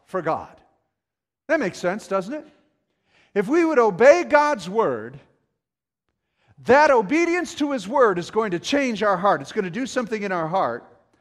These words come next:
which is gonna cause us to love God more, which will then enable us to love others.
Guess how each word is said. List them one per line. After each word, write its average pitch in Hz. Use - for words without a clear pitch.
which 165
is 156
gonna 214
cause 208
us 202
to 190
love 175
God 170
more, 120
which 269
will 196
then 285
enable 240
us 160
to 220
love 185
others. 113